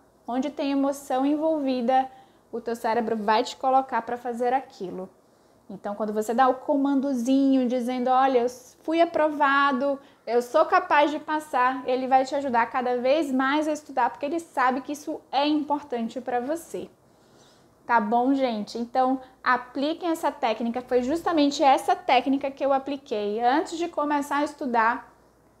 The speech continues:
aplicava essa técnica e eu já me sentia mais animada pra estudar.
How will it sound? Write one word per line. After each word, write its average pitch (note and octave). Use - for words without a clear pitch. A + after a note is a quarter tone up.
aplicava A#3+
essa D4
técnica A#3
e G#3+
eu G#3+
já A3
me A3+
sentia B3+
mais B3+
animada A#3+
pra B3+
estudar. G#3+